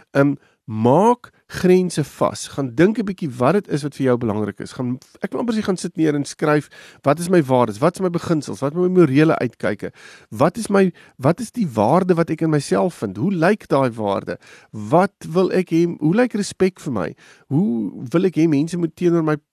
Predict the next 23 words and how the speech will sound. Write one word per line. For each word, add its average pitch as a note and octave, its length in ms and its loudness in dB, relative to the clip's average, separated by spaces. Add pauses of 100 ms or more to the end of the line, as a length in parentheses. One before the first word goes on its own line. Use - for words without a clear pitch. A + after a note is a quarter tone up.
optree? D#3 380 0
Hoe D#3 160 2
word G#3 220 -2
my F#3 160 2
ruimte, D3 420 2
my C3 140 0
persoon, E3+ 680 0 (420)
ehm, B2 300 0 (220)
gesien E3 440 -4
en B2 160 0
hoe A#2+ 140 -2
wil G#3+ 140 4
ek F3+ 80 -4
dit E3 140 0
graag D#3+ 260 -4
beskerm? C3 460 -2
En B2 280 -4
dit F3 220 2
is B3 120 -2
die A#3+ 120 0
goed E3+ 260 -6
wat D#3 140 -2
jou C3+ 120 2